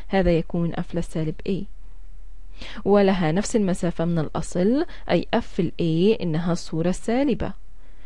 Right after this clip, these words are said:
ليست كذلك، لم أقم برسم الدقيق والواضح. دعوني أرسم اقتران رياضي فردي آخر، وأعتقد أنك قد استوعبت الفكرة. على أن أرسم اقتران رياضي فردي بسيط حتى أريكم، آه،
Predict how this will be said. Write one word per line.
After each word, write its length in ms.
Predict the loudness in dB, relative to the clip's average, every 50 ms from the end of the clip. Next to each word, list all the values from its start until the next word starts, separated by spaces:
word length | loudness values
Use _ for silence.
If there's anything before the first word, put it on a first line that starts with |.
| -6 -2 2
ليست 380 | 4 4 4 4 4 0 0
كذلك، 720 | 2 0 0 0 0 0 -2 0 0 4 4 2 2 4 2
لم 180 | 2 2 2
أقم 320 | 0 -2 0 0 0 2 2
برسم 360 | 2 2 2 2 0 -2 -4
الدقيق 560 | -2 -2 -2 -2 0 0 0 0 0 -2 -4
والواضح. 840 | -2 0 0 0 0 0 0 0 0 0 0 0 0 -2 -2 -4 -6 -6 -6 -6 -6 -8 -8 -8 -6 -6 -2 2
دعوني 340 | 2 4 4 4 4 4 2
أرسم 220 | 0 -2 -2 -2
اقتران 400 | -4 -2 -2 0 2 2 2 2
رياضي 300 | 2 2 2 2 2 0
فردي 360 | -2 0 0 0 0 0 -2
آخر، 460 | -2 -2 -4 -4 -4 -2 0 0 0 0 -2 -4 -6 -6 -6 -6 -6 -6 -4 2
وأعتقد 440 | 2 2 4 4 0 0 0 0 0
أنك 320 | 2 2 0 0 0 0
قد 180 | 0 0 0 -2
استوعبت 580 | -2 0 0 0 2 2 4 2 2 4 2
الفكرة. 520 | 2 2 2 -2 -4 -4 -2 -2 -4 -4 -4 -6 -6 -8 -8 -8 -8 -8 -6 -4 0
على 240 | 2 4 6 8 6
أن 260 | 6 4 2 -2 -2 0
أرسم 240 | 0 0 0 0 -2
اقتران 540 | -2 -2 -4 0 2 4 4 6 4 4 4
رياضي 420 | 2 4 4 4 2 2 2 0
فردي 500 | 0 0 0 0 0 0 0 -2 -2 -2 0 0
بسيط 640 | -2 -2 -2 -4 0 2 2 4 4 4 2 2 0
حتى 260 | -2 -2 0 0 2
أريكم، 840 | 2 2 2 2 2 2 0 0 0 0 2 2 4 4 4 4 6 6 6 4 2 0 -6 -6 -6 -6 -6 -6 -6 -2 2
آه، 440 | 4 4 6 6 6 4 4 4